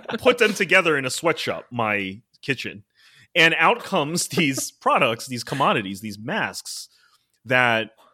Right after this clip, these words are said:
you know, I make more masks than I can use, right? I, my kid made a hundred masks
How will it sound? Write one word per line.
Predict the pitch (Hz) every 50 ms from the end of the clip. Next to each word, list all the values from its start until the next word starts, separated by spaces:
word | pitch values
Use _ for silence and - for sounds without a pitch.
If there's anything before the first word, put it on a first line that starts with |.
| _ _ _ _ _ _ _
you | 165 147
know, | 139 131 -
I | 135 143
make | 151 160 190 214 -
more | 160 175 180 160
masks | 139 147 185 208 180 - - - - -
than | 139 135 127
I | 127 131
can | 131 - 135 123
use, | 143 185 151 101 87 82 - -
right? | 110 104 117 -
I, | 104 107 113 113
my | 107 120 123 117
kid | 117 - 160 143 135
made | 131 120
a | 110
hundred | - - 165 156 139 135 120 117
masks | 117 123 123 101 - - - - - - -